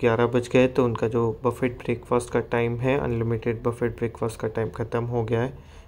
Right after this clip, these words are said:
अब देखिए, कितनी सारी varieties है, आपने board पे नाम तो पढ़े ही रहेंगे। और सी, दूसरी सबसे अच्छी बात इन लोग की यह है कि आप हर एक जगह पे देखना,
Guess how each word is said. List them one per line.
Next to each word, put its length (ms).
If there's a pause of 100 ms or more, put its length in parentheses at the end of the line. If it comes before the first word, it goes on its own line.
(140)
अब 180
देखिए, 380
कितनी 380
सारी 260
varieties 680
है, 120
आपने 320
board 260
पे 180
नाम 220
तो 140
पढ़े 220
ही 80
रहेंगे। 440 (500)
और 100
सी, 420
दूसरी 500
सबसे 420
अच्छी 300
बात 360
इन 160
लोग 200
की 120
यह 200
है 200
कि 280 (140)
आप 260
हर 200
एक 180
जगह 280
पे 180
देखना, 500